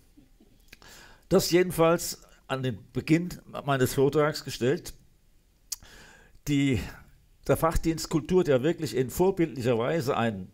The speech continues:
so brisantes Thema in vielen, vielen Veranstaltungen organisiert und durchgeführt hat, die Veranstaltung ist am Ende in einem,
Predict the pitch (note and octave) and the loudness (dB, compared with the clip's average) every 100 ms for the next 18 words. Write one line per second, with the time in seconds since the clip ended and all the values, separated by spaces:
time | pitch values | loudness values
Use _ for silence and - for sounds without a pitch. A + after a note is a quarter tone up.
0 | - D3+ C3+ A#2 D3+ E3 D#3+ - - E3 | -10 -8 -6 -2 0 0 -2 -4 -4 -2
1 | A2 F#2+ E2+ - - - - A#2 F3 F#3 | -2 -4 -6 -14 -20 -12 -10 -4 -2 -2
2 | E3 E3 E3+ B2 B2+ E3+ - C3 A2 A#2 | -2 -2 -2 -4 -6 -6 -4 -4 -4 -2
3 | C#3 C3+ C3+ B2+ - F#3 F3 A#2 F#2 D#3 | -2 0 -2 -2 -2 -2 0 -4 -4 -2
4 | F3+ - - _ G2+ A2 G2+ - - - | -2 -4 -14 _ -6 -4 -6 -12 -20 -20
5 | - - D#3+ D#3+ B2 F#3+ - - _ - | -16 -4 -4 -2 -2 -4 -6 -12 _ -20
6 | - - - _ _ _ _ _ _ _ | -20 -20 -20 _ _ _ _ _ _ _
7 | - - F3 D3+ E3 F3 D3 B2 - D#3 | -4 0 0 0 0 0 0 -2 0 0
8 | F3+ G3+ G3+ G3+ G3 - - - D3 C#3+ | 0 4 6 6 0 -8 -20 -12 -8 -2
9 | C#3 C#3 C3 A#2 | -2 -2 -4 -8